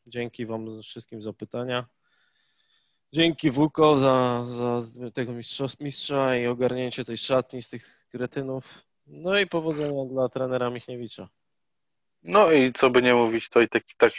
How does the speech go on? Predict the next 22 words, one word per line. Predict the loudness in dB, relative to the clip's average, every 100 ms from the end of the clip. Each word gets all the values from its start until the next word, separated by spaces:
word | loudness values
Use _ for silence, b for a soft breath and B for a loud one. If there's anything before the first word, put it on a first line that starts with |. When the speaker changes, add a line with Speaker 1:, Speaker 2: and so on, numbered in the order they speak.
| 0
Speaker 2:
e, | 2 4
trenerowi | 4 6 4 4 4 4 0 -4
Wukowiczowi | -10 2 2 2 2 2 4
nie | -2
zapomnę | -4 0 2 2 0
tego | -4 -2 -4
siedem | -2 0 0 2
zero | 2 4 2 -2 _ b b _ _ -8
z |
Wisłą. | -4 -2 -2 2
Tak, | 2 2
to | 0
był | 0
chyba | -2 -2 2 4
najlepszy, | 6 6 4 2 2 4 4 2 -2 0 2 2 0 -4 -6 -8 -10
e, | 2
mecz, | 2 2 2
jak-, | 2 2 2
jaki | 0 4 2
obejrzałem | 4 2 4 2 2
na | 0
żywo. | 0 0 -2